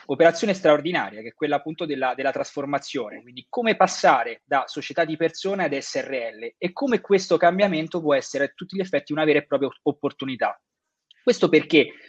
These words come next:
come vedremo nel corso del, del webinar, avremo la possibilità di proteggere maggiormente il nostro patrimonio e anche ottenere maggior liquidità.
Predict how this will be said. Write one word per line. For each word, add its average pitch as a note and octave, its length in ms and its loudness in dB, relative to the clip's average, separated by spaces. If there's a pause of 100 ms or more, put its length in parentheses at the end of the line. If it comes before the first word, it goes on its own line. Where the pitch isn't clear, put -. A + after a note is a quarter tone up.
(640)
come - 180 6
vedremo C#3+ 380 6
nel B2+ 340 0
corso D3+ 380 0
del, A#2+ 360 -2
del C3 140 0
webinar, E3 800 2
avremo G3+ 240 6
la F3 100 6
possibilità F3+ 380 2
di D#3+ 80 -6
proteggere D#3+ 480 -2
maggiormente D#3+ 680 -4
il A#2+ 80 -8
nostro C3 260 -8
patrimonio D#3 560 2
e D#3+ 60 2
anche E3 240 0
ottenere D3+ 560 0
maggior C#3+ 340 -2
liquidità. C3+ 640 2